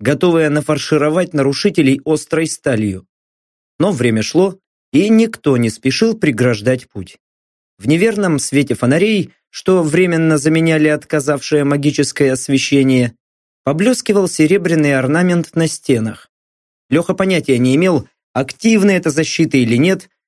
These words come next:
но Лаура не делала ничего для её отключения. "Тоже питалась от кланового артефакта?" тихо предположил он.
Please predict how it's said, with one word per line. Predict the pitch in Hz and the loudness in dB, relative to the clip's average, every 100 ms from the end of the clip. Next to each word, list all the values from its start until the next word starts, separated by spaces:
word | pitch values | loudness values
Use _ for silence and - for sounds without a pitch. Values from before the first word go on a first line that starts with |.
| _ 113 | _ -2
но | 147 | 0
Лаура | 214 247 247 | 2 2 2
не | 208 202 | 2 0
делала | 180 202 196 | 2 2 2
ничего | 190 180 214 - 202 156 | 2 2 0 2 2 2
для | 156 170 | 0 0
её | 147 117 127 | 0 2 0
отключения. | 123 - 139 131 120 107 101 95 - _ _ _ _ _ _ _ _ _ _ _ _ | 0 0 0 0 0 0 -4 -8 -14 _ _ _ _ _ _ _ _ _ _ _ _
"Тоже | 135 127 117 | -2 0 -2
питалась | - 123 135 131 123 - - - _ _ _ - | -4 -2 0 0 0 -2 -8 -14 _ _ _ -10
от | 123 | -10
кланового | - 123 139 139 131 123 127 123 | -4 -2 0 0 0 0 0 -2
артефакта?" | 113 131 - 160 208 - 120 82 _ _ _ _ _ _ | -4 -6 -2 -2 -2 -4 -8 -8 _ _ _ _ _ _
тихо | 147 151 | -2 0
предположил | 190 170 - 135 135 127 143 | -2 -4 -4 -2 -2 0 0
он. | 113 101 | 0 -2